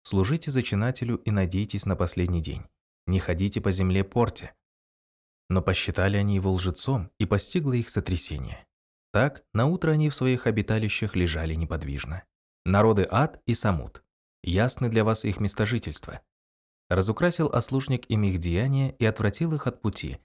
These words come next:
хотя они были проницательными. Корей, фараон и Хаман. Моисей ведь явился к ним с явными доказательствами, но они возвеличились на земле и не смогли опередить наказание. И каждый раз мы поражали их за провинности.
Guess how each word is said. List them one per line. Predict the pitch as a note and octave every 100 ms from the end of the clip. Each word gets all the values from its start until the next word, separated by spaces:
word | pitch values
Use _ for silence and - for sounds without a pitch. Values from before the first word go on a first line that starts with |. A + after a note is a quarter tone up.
| _ _
хотя | F#2 F2 E2
они | E2 B2
были | C#3 C#3+ C#3 _
проницательными. | F#2 G2 G#2 C#3+ - C#2 - - _ _ _ _ _ _ _
Корей, | - F2+ F#2+ D#2+ - _
фараон | G2+ G2 G2+ C#3+ C#3
и | A2+
Хаман. | - G#2+ D#2+ A1+ - _ _ _
Моисей | F#2 F#2+ - E3+
ведь | D#3+ C#3+
явился | A#2+ A2 C#3 - C3
к |
ним | C3+ B2
с | -
явными | G2+ A#2+ A#2+ A2
доказательствами, | G#2 F#2+ G2 G2+ - - - D2 - _ _
но | F2 F2
они | E2+ G2
возвеличились | F#2+ F2 F2 A2 - A2 G#2
на | G2
земле | F2 F2 F2+ A2+ D2+ _ _ _ _ -
и |
не | G2+
смогли | G2+ G#2 F#2 G#2 E3+
опередить | A#2+ - A2 F#2+ G2+
наказание. | G2 F2+ E2+ D2+ C2+ - - _ _ _ _ _ _ -
И |
каждый | E2+ F#2 G2 F#2
раз | F2 G#2 -
мы | G2
поражали | F#2+ F#2+ G2+ G#2
их | G2
за | F#2+
провинности. | F#2+ G2+ G#2 G2+ - - -